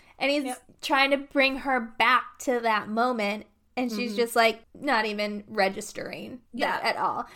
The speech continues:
Speaker 1: And it's so funny, Darcy does this a lot, 'cause he did this last time when Miss Bingley was trying to sing at Netherfield, and he brought up the piano and dancing from the time before. So he's, like, finding these little teeny tidbits. They're, like, little breadcrumbs to bring Lizzie back, and she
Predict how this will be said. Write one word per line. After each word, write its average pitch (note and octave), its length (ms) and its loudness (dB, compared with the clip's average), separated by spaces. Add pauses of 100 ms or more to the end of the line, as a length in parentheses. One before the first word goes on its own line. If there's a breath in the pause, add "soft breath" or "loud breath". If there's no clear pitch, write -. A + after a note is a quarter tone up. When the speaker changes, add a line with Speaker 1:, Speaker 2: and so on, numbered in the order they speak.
(300 loud breath)
Speaker 1:
And C#4+ 100 4
it's D#4 160 6
so G#4+ 200 2
funny, F4+ 280 6
Darcy C4 320 4
does B3 220 0
this A3+ 140 -4
a A#3 80 -2
lot, G#3+ 200 0
'cause G#3+ 140 -8
he A3+ 80 -4
did G#3 160 -2
this A3+ 180 0
last D4+ 300 2
time A3+ 340 0 (220 loud breath)
when A3+ 380 0
Miss A3 160 -4
Bingley A3 240 -4
was A3 180 -4
trying G#3 160 -4
to G#3 60 -6
sing A3+ 280 -4
at G3 120 -4
Netherfield, C#4+ 760 0
and A3+ 200 -4
he A#3 100 -2
brought G#3+ 260 4
up G#3+ 140 0
the A3 80 -2
piano G#3 460 -2
and G3+ 160 -2
dancing G3+ 500 -4
from B3 160 -2
the A3 100 -2
time G#3+ 280 -2
before. A#3 420 2 (140 loud breath)
So - 100 -4
he's, F#4 140 0
like, F#4+ 200 0
finding F#4+ 300 2
these E4+ 260 -4
little F#4 280 0
teeny E4+ 400 -4
tidbits. D4+ 600 -4
They're, C#4 140 2
like, C#4+ 220 0
little F4+ 360 2 (380 loud breath)
breadcrumbs B3 1120 2 (320)
to D#4+ 100 0
bring E4 480 0
Lizzie F#4+ 320 2
back, B3+ 540 6
and C4 100 -6
she C4 300 -4